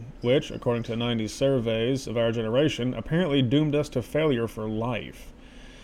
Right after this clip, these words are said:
Ah, yes, I remember the nineties. Everyone called it the glory days, said that those were the best years.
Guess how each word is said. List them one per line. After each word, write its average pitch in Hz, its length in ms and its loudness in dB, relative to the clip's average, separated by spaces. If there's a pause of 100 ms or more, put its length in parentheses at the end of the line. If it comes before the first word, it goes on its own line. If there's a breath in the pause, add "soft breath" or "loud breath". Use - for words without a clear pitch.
(440 loud breath)
Ah, 131 320 4
yes, 95 480 0
I 117 60 -2
remember 110 260 -2
the 107 80 -2
nineties. 107 560 -2
Everyone 123 380 0 (180)
called 123 260 2
it - 120 -4
the 117 40 0
glory 117 420 2
days, 110 540 0
said 120 260 -2
that 113 120 -6
those 117 260 2
were 113 80 -4
the 113 80 -2
best 110 320 -2
years. 107 520 -4